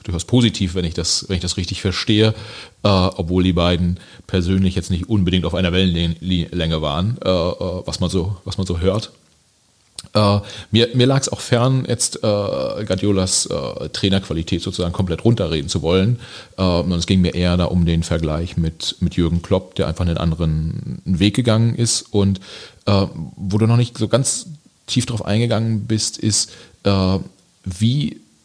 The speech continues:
wie ist Jürgen Klopp jetzt zu dieser, also zumindest von außen betrachtet, Ikone geworden da,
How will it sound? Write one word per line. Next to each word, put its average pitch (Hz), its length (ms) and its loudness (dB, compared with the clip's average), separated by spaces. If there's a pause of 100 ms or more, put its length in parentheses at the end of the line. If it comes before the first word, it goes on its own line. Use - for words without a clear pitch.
(380)
wie 104 220 0
ist 147 160 0
Jürgen 117 260 2
Klopp - 220 -2
jetzt 110 160 0
zu 113 120 0
dieser, 101 500 2 (500)
also 85 140 -8
zumindest 101 300 -6
von 98 80 -4
außen 123 320 0
betrachtet, 110 400 -4
Ikone 127 420 4
geworden 80 480 2
da, 80 380 -4